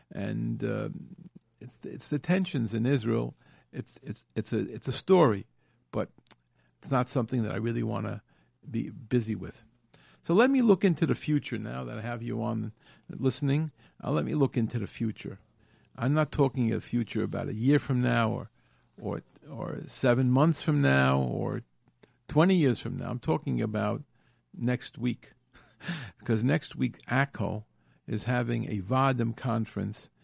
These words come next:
in Woodridge, Woodbridge, New Jersey. So in the Renaissance Hotel, if you have a chance to stop by, sneak in, maybe they'll let you into a session, maybe not.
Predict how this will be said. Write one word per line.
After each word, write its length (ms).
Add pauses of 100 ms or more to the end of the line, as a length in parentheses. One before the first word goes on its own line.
(260)
in 220
Woodridge, 640 (120)
Woodbridge, 680
New 180
Jersey. 460 (800)
So 360 (180)
in 120
the 60
Renaissance 640
Hotel, 520 (140)
if 100
you 60
have 180
a 60
chance 400
to 80
stop 320
by, 400 (280)
sneak 400
in, 320 (260)
maybe 280
they'll 140
let 260
you 100
into 220
a 40
session, 500
maybe 260
not. 320